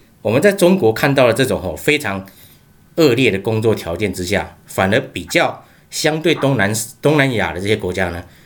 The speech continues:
呃，工人暴动反而会比较少。但不是因为在中国的条件待遇比较好，而是因为在中国这些工人，第一，大部分都是外地劳工，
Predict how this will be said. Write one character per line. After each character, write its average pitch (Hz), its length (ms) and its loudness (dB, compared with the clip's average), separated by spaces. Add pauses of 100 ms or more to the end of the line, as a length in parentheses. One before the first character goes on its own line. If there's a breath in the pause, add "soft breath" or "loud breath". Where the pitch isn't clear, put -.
(360 soft breath)
呃， 90 220 -4
工 165 260 4
人 110 180 2
暴 123 160 2
动 120 180 0
反 80 140 -4
而 80 60 -10
会 104 100 -2
比 104 100 -10
较 92 120 -4
少。 - 240 -10 (420 soft breath)
但 190 180 0
不 147 120 0
是 190 100 4
因 175 240 0
为 175 140 4
在 156 120 0
中 139 240 0
国 98 160 0
的 101 80 2
条 95 240 -4
件 117 200 -2
待 113 140 2
遇 101 100 -2
比 - 80 -10
较 90 120 -4
好， - 280 -14 (440 soft breath)
而 120 140 0
是 151 120 0
因 175 80 6
为 170 60 6
在 156 140 2
中 147 220 0
国 107 160 2
这 110 100 2
些 113 120 2
工 110 220 -2
人， 87 160 -6
第 123 140 -8
一， 127 60 0
大 127 180 2
部 113 100 -4
分 113 80 0
都 107 100 -2
是 107 100 -2
外 104 200 2
地 95 160 -4
劳 78 120 -10
工， 80 240 -14